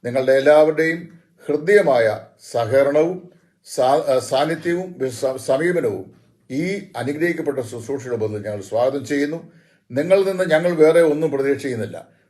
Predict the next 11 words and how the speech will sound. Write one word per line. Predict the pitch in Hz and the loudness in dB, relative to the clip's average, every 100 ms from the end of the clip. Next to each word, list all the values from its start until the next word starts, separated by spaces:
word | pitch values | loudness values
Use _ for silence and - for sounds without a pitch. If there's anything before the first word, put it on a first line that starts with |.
| _ | _
നിങ്ങളുടെ | 110 143 185 214 220 | -6 -4 0 2 4
നന്മയ്ക്ക് | 185 151 160 151 | 4 2 0 0
വേണ്ടി, | 143 117 110 120 - 120 | -2 -2 -4 -8 -14 -6
നിങ്ങളുടെ | 127 160 190 190 | -4 0 2 6
അനുഗ്രഹത്തിന് | 175 147 147 156 147 | 4 4 2 2 2
വേണ്ടിയാണ് | 127 110 107 98 101 - _ _ _ | -4 -2 -2 -4 -8 -16 _ _ _
ഞങ്ങൾ | 117 139 143 | -4 -2 -2
ഈ | 127 | -2
വിഷയങ്ങൾ | 113 110 113 113 113 - | -4 -6 -6 -6 -8 -10
ഇവിടെ | 113 110 113 120 107 | -4 0 0 -2 -6
അവതരിപ്പിക്കുന്നത്. | 107 104 104 95 87 82 | -6 -6 -8 -12 -16 -20